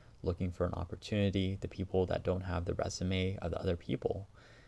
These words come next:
You're depriving the very people that you're trying to help. The only people that remain at twelve dollars an hour are gonna be educated people, the people that are, that are already on their way to success,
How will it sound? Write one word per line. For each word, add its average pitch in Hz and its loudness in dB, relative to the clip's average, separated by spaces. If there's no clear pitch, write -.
You're 92 6
depriving 107 4
the 90 8
very 123 6
people 143 0
that 113 4
you're 107 4
trying 117 0
to 113 0
help. 139 0
The - -12
only 151 4
people 147 4
that 113 6
remain 107 4
at 104 -2
twelve 117 2
dollars 107 2
an 117 -4
hour 131 2
are 95 6
gonna 98 2
be 98 0
educated - -4
people, - -6
the - -2
people 127 -4
that 120 0
are, 117 4
that 113 -4
are 131 -2
already 117 6
on 101 4
their 104 6
way 101 6
to - -12
success, - -4